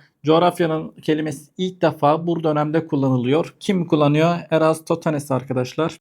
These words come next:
Yunan matematikçi, coğrafyacı, astronom ve filozoftur.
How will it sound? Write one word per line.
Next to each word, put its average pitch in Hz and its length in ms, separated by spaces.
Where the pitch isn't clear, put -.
Yunan 165 260
matematikçi, 156 720
coğrafyacı, 151 640
astronom 147 580
ve 147 120
filozoftur. 131 800